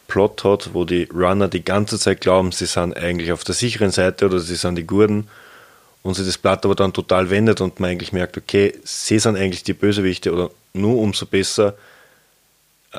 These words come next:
einer dann die ganze Schuld für alle Aktionen, die sie ja im Auftrag von irgendwem gemacht haben, zugeschoben werden, äh, damit halt eigentlich der Auftraggeber aus dem Schneid ist.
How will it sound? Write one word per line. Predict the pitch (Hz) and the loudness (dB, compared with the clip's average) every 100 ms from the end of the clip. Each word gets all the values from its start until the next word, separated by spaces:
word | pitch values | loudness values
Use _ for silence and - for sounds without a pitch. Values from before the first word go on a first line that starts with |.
| - | -6
einer | 104 110 | 0 0
dann | 107 101 | 2 0
die | 101 | 0
ganze | - 107 110 - | 0 0 0 -4
Schuld | - 135 123 | 0 0 2
für | - - | 0 -2
alle | - 110 117 | 0 2 2
Aktionen, | 110 - - 113 110 | 2 -2 0 2 2
die | 95 | 0
sie | 90 98 | -2 0
ja | 92 | 2
im | 92 | 0
Auftrag | 85 95 - 95 | -2 -2 -4 -6
von | 101 | -4
irgendwem | 107 113 95 | 0 0 0
gemacht | 98 87 - | -2 -6 -6
haben, | 90 | -6
zugeschoben | - 120 107 95 92 | -2 -2 -2 -2 -2
werden, | 92 107 110 _ _ _ _ _ _ _ _ _ _ _ _ _ _ _ _ _ _ - | 0 -2 -4 _ _ _ _ _ _ _ _ _ _ _ _ _ _ _ _ _ _ -6
äh, | 98 95 95 90 | 0 2 2 0
damit | 98 104 | 0 0
halt | 113 | 2
eigentlich | 101 98 92 | 0 0 -2
der | 98 | 0
Auftraggeber | 104 - 104 98 90 | -2 -2 -2 0 0
aus | |
dem | 85 | -2
Schneid | 85 78 - | -8 -10 -12
ist. | - | -14